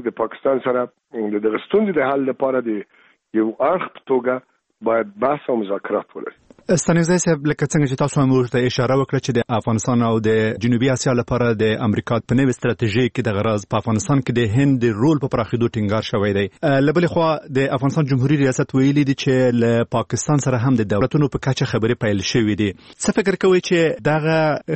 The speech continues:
Speaker 2: خبرو ته په پام سره آیا د کابل حکومت، اه، دا توانایي لري چې د سیمې د دواړو مهمو لوبغاړو سره په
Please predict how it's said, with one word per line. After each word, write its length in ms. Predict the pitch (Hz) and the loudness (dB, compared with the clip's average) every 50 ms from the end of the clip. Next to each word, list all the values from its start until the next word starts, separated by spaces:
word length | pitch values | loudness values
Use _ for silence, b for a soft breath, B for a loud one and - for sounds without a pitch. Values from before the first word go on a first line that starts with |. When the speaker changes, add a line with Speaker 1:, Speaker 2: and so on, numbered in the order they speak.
| - - | -4 -2
Speaker 2:
خبرو 260 | 135 139 151 151 - 156 | 0 0 0 0 0 -2
ته 80 | 131 - 131 | -2 -2 -4
په 100 | 117 - | -2 0
پام 180 | 151 147 139 131 - | 0 0 0 0 -2
سره 200 | 123 107 98 95 85 - - - 151 | -2 -2 -2 -2 -4 -6 -2 0 2
آیا 140 | 151 156 151 - | 2 2 0 -2
د 180 | - 131 127 - 139 | -2 -4 -4 -2 0
کابل 240 | 131 127 156 156 127 135 | 0 2 2 2 2 0
حکومت، 380 | 143 - - 135 131 139 143 - - - | -2 0 2 2 2 2 2 0 -4 -8
اه، 320 | - - 139 127 123 123 | -2 0 2 2 2 2
دا 180 | 117 110 143 - - | 0 0 -2 -2 0
توانایي 480 | 139 135 135 131 139 139 135 151 147 147 139 | 0 0 2 2 2 2 4 2 2 2 2
لري 160 | 139 147 151 - - | 2 2 0 0 0
چې 120 | 147 143 143 139 139 131 - - - 135 | 0 2 4 4 2 0 -2 -6 -4 -2
د 140 | 127 117 - | -2 0 0
سیمې 200 | - 160 151 139 123 131 | 0 2 2 2 2 4
د 280 | 131 131 131 120 104 | 4 4 2 2 0
دواړو 560 | 98 120 131 135 139 139 139 135 135 135 135 135 131 135 - - - 120 120 120 | 0 0 2 2 2 2 2 2 2 2 2 2 2 0 -2 -4 -2 0 0 2
مهمو 320 | 117 143 147 143 131 127 120 123 | 2 2 2 2 2 2 2 2
لوبغاړو 480 | 120 107 101 127 139 135 131 131 - | 2 0 0 0 0 2 0 0 0
سره 180 | 143 123 127 127 - - 135 | 0 0 0 0 0 -2 0
په 180 | 123 123 139 | 0 2 2